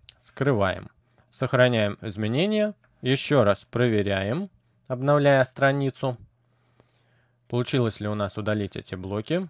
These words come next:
Блок навигации у нас удален. Информация о том, в какой категории размещена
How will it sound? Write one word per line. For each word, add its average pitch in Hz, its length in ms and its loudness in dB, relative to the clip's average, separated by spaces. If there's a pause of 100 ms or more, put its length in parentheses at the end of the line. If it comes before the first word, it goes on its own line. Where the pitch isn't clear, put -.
Блок 110 360 -2
навигации 113 580 0
у 107 100 -4
нас 101 400 -6
удален. 110 600 -2 (1500)
Информация 123 960 4
о 120 140 0
том, 117 300 0
в - 60 -20
какой 117 280 0
категории 113 540 0
размещена 104 1040 -4